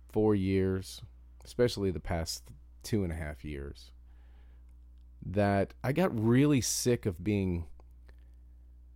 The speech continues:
jerked around by the chain of public opinion by my neck. Every time somebody yanked that chain, I would react or submit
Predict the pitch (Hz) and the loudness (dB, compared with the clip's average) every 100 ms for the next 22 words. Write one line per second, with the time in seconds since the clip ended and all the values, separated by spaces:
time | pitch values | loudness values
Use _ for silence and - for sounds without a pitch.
0 | - - - - - - 92 95 120 131 | -20 -20 -20 -20 -20 -14 -8 2 4 4
1 | - 110 107 110 107 98 87 - - - | 2 2 4 6 4 4 0 -6 -16 -20
2 | - - - 104 92 - - 110 104 90 | -20 -10 0 2 2 -2 0 2 2 0
3 | - - - 113 110 107 98 - 104 95 | -4 0 4 4 4 0 -2 -2 -2 -2
4 | 82 82 80 80 80 76 - - - - | -4 -6 -6 -4 -4 -6 -10 -18 -20 -20
5 | - - - - - - 117 117 131 - | -20 -20 -20 -20 -6 -2 0 2 2 2
6 | 113 98 87 92 104 98 95 - - 104 | 0 0 0 0 0 0 -2 -2 -2 0
7 | 90 82 76 73 78 80 76 65 - - | 0 0 -4 -6 -4 -4 -4 -8 -12 -20
8 | - - - - - - - - - - | -20 -20 -20 -20 -20 -20 -20 -20 -20 -6
9 | 98 90 - 85 95 95 - - - | -4 -2 -4 2 4 4 0 -8 -16